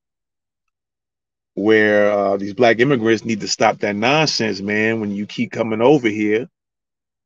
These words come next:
and you don't either link up with the native blacks here, or you have some type of disrespect, some hate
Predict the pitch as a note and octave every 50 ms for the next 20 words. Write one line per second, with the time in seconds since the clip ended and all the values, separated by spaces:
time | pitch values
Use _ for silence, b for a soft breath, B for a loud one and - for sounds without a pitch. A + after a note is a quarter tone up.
0 | _ _ - A2 A2+ A2+ A2+ A2+ A2+ A#2 A2+ A#2 A2+ A#2 B2+ A#2+ A#2+ A#2+ A#2+ A#2
1 | A#2+ A#2 - _ _ _ _ _ _ _ _ _ _ _ _ _ _ _ _ _
2 | _ _ _ _ _ _ _ _ _ _ _ _ _ _ _ _ _ _ _ _
3 | _ _ _ _ _ _ _ _ _ _ _ _ _ _ _ _ _ _ _ _
4 | _ _ _ _ _ _ _ _ _ _ _ _ - B2 B2 A2 A2 G2+ G2 A2+
5 | C3 C#3 C#3 - C#3 C3 C3+ C3 - _ _ _ _ _ _ _ _ _ _ -
6 | A2+ A2+ - G#2 G2 G#2+ B2+ C#3 C#3 C#3 B2+ A#2+ C3 C3+ C3 B2+ - - C#3 C3+
7 | C3 C3 C3 C3 C3 A#2+ G#2+ G#2 G2 A2 A#2 A#2+ A#2+ A2+ - B2 A#2 - C#3 A#2
8 | A2 - G#2 G2 F#2+ F#2 - _ _ _ _ _ _ _ _ _ - A#2+ C3 B2
9 | - G#2 G2 - - - C3 C3 B2+ A#2+ - - G#2 F#2+ E2 A#2 B2+ C3 C3 -
10 | -